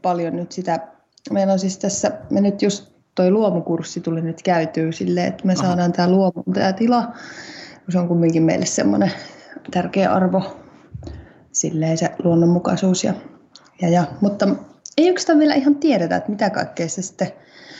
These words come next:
Speaker 1: kasvattaisi. Siinä on niin monta asiaa, mitä pitää ajatella, just se, mihin niitä myydään ja miten niitä jalostetaan. Ja meillä esimerkiksi vilja, vilja on niinku mitä laitteita, kun siinä tarvii sit kaikenlaista kuivuria ja puimuria ja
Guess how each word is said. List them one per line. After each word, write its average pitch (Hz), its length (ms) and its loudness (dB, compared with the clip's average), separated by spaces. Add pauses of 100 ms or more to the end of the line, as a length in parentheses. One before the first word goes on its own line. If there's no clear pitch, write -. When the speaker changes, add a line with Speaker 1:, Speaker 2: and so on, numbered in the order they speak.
(640)
Speaker 1:
kasvattaisi. 196 720 0
Siinä 220 300 0
on 247 120 6
niin 269 160 6
monta 208 380 2
asiaa, 170 400 0
mitä 165 200 -2
pitää - 480 -2
ajatella, 165 580 0
just 160 200 -6
se, 196 160 -2 (200)
mihin 175 260 4
niitä 160 260 2
myydään 160 440 4
ja 156 80 2
miten 180 320 0
niitä 175 200 -2
jalostetaan. 170 720 0
Ja 202 80 -2 (280)
meillä 160 220 2
esimerkiksi 165 420 2
vilja, 165 380 4 (240)
vilja 170 400 2
on 165 140 -2
niinku 160 180 0
mitä 156 440 0 (120)
laitteita, 160 540 -4
kun - 80 -14 (200)
siinä 185 160 -6
tarvii 190 320 -4
sit - 140 -12
kaikenlaista 196 440 -2
kuivuria 98 460 2
ja 190 120 2 (500)
puimuria 165 600 2
ja 165 80 -2